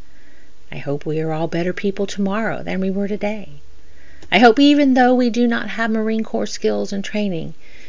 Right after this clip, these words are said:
that we have their ability to use their giant lens, committed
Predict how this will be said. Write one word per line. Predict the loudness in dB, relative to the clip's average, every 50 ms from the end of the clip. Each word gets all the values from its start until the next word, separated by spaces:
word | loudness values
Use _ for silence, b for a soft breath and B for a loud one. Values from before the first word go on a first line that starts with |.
| B B 2
that | 2 2 4
we | 2 0
have | 0 0 -2 -2 0 0
their | 0 0 2
ability | 0 0 0 0 0 0 0 -2 -2 -2 -4
to | -4
use | -4 -4 -2 0 2 2 2 0 0
their | -2 -4 -4
giant | -4 -6 -6 -4 -6 -6 -6 -6
lens, | -6 -6 -6 -6 -8 -8 -8 -10 b b b b b b b b b b -6
committed | -4 0 0 2 2 2 2 2 0 0 -2